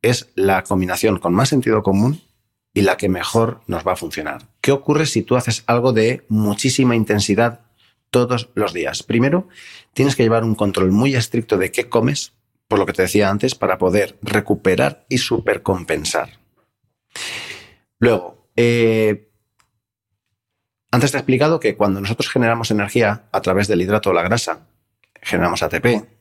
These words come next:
y el resultado también de C O dos, que es el, el aire que tú expulsas, <clears throat> pero también generas radicales libres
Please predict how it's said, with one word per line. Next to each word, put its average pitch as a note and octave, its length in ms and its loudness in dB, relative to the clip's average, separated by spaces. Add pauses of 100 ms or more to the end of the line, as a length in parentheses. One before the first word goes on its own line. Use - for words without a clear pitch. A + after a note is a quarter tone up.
(340)
y G2+ 180 0
el A2 100 2
resultado F2 320 -2
también D#2+ 220 -6
de D#2+ 80 -10
C F2 140 0
O E2 60 2
dos, B2+ 260 0
que - 80 -14
es - 100 -8
el, D#2+ 180 -6
el E2 120 -4
aire D#2+ 160 -6
que - 60 -12
tú - 100 -10
expulsas, - 720 -2
<clears throat> - 2000 -6
pero D3 160 2
también C#3 240 0
generas A#2 260 0
radicales F#2+ 440 -2
libres G2+ 440 -4